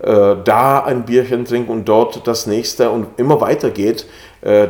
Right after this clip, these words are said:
das haben wir tatsächlich auch mit Jaromir und mit meinen Freunden wirklich oft gemacht.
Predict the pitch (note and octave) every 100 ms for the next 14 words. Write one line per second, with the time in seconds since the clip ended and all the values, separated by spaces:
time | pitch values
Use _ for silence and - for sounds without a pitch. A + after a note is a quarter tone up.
0 | - A2+ A2+ - A2+ C#3+ - A2+ A#2+ B2
1 | - A2 - - - G#2 G2+ G#2+ B2 B2
2 | B2 A#2 A2 G#2+ G2+ G2 G#2 - G#2+ G#2+
3 | F2 G#2 A2+ G#2 - - - F2+ E2+ -